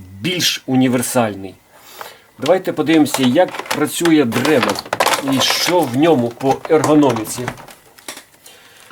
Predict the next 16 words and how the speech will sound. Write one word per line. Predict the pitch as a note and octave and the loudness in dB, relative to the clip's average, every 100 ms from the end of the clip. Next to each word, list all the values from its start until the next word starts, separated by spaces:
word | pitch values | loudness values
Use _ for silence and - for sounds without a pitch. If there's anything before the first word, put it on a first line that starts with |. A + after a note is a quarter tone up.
| - _ _ - - - - - - - - - - - - - | -20 _ _ -10 -4 -2 0 0 0 0 0 0 -2 -6 -16 -6
Кнопка | - E3+ F3+ - D3+ | 2 4 2 2 -2
включення | C3 D#3 G3 G3 C3+ A#2 G#2+ G2 | -2 -2 -2 0 0 2 0 0
дуже | D#3+ D3 C3+ | 0 2 0
зручно | G#2 A#2+ C3 - D3 D3+ D#3 D3+ | 0 0 -2 0 0 0 -2 -4
розпашована-, | C#3+ - D3+ - D#3 C3+ C#3 C3+ C3+ | -4 -4 -6 -4 -2 -2 -4 -6 -6
розташована. | D3+ C#3+ D#3 - D#3 C#3+ C#3 C3 - - - | -6 -4 -4 0 2 2 0 -2 -8 -20 -14
Вона, | A#2 B2+ D#3 | -4 0 2
бачите, | D#3 F#3+ - C3 | 2 0 -2 -4
в | B2 | -4
такій | C#3+ C3 C#3 | -6 -4 -4
впадині. | A2+ - C3 A#2+ C3 D3+ D3 - | -4 0 2 2 2 2 0 -12
Ви | A2 C3 | -4 0
її | F3 C#3 C3+ | 0 2 4
не | B2 E3+ | 4 4
включите | C3 - C3 C#3 B2+ D3 D3 D3+ D3+ - - - | 2 -2 0 2 0 -2 0 -2 -2 -16 -14 -6
випадково. | C3 D3+ D#3+ E3 - D#3+ C#3+ D3+ | -2 0 0 -2 0 2 2 0